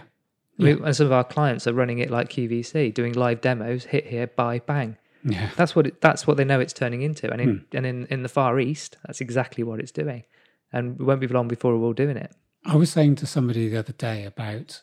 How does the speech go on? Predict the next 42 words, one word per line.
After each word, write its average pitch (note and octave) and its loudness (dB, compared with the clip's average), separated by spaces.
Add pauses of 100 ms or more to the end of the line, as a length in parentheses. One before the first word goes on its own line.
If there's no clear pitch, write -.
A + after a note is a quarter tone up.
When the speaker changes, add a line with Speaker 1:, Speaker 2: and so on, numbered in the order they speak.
(120)
Speaker 2:
looking B2+ 2
forward, G#2+ -6 (220)
and B2+ -2
what C#3+ -2
tends C#3+ 0
to C#3+ -8
happen B2 -10 (440)
is B2+ -4
that B2+ -4
because D3 0
everyone's C#3 2
either A2+ -4
just - -4
living A#2 -4
for - -14
today A2 -10
or A#2 -4
retrospectively C3 -8
goes G#2+ -6
back - -8
and A#2+ -6
go, G#2 -8 (340)
"If - -10
we'd F#3 6
had E3 0
this D3 -2
lockdown B2 -4
in G#2+ -4
so-and-so, A#2+ -2
things A2+ -8
would G#2 -12
have G2+ -16
been G#2 -10
better." A2 -14
Speaker 1:
Hmm. D#3+ -2
Speaker 2:
There's - -14
no D3+ 6
point C#3+ 0
in A#2+ -6
having G#2+ -4
retrospective C#3 -10
Speaker 1:
No, G#2+ -8